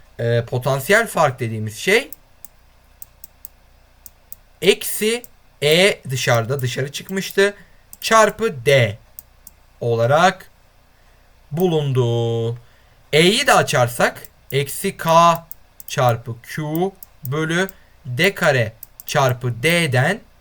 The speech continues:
işte buradan da potansiyel fark formülü gelir.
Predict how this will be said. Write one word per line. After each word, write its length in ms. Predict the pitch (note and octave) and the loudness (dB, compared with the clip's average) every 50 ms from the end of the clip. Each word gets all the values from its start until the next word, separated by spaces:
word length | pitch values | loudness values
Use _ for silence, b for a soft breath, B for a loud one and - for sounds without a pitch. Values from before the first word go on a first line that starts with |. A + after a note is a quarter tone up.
| _ _ _ _ - - _ - | _ _ _ _ -20 -20 _ -14
işte 360 | B2+ - - D#3+ E3 D#3 C#3+ | -10 -2 2 2 2 2 2
buradan 280 | D#3 D#3 E3 E3+ E3+ | -2 -2 -2 -2 -2
da 80 | F3+ F3 | -2 -4
potansiyel 540 | - - C#3+ - D#3 D3+ C#3+ - G3 F3+ E3+ | -4 -6 -4 -2 0 -2 0 0 0 -2 0
fark 280 | - - D#3 D#3 D#3 | 2 2 2 2 0
formülü 400 | - - D#3 D3 C#3 D3 D3+ D#3+ | -2 -2 -2 -2 -2 -4 -6 -8
gelir. 420 | D#3 C3+ C3 A#2 C3 F3+ G#3 - | -4 -4 -2 0 0 -2 -4 -6